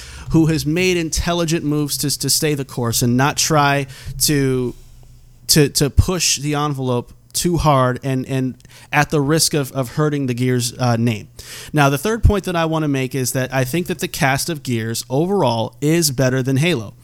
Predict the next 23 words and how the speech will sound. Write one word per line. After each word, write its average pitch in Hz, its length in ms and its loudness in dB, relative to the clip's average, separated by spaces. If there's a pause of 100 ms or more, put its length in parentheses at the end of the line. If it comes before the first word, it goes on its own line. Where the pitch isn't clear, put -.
(160)
Again, 139 400 0
Chief 208 320 -2
is 170 100 -2
Chief, 160 300 -2
and 135 140 -4
Chief 160 240 -2
is, 135 240 0 (320)
again, 135 320 -2 (260)
Mount 165 300 2
Rushmore, 151 420 0
God 131 320 0
tier. 117 380 -4 (160)
Chief 156 240 -4
is 139 100 -2
the 127 100 -4
shit. - 340 0 (460)
I 135 80 0
have 139 140 4
nothing 170 440 2
against 135 320 -2
Chief 127 200 -6
at 120 60 -8
all. - 240 -12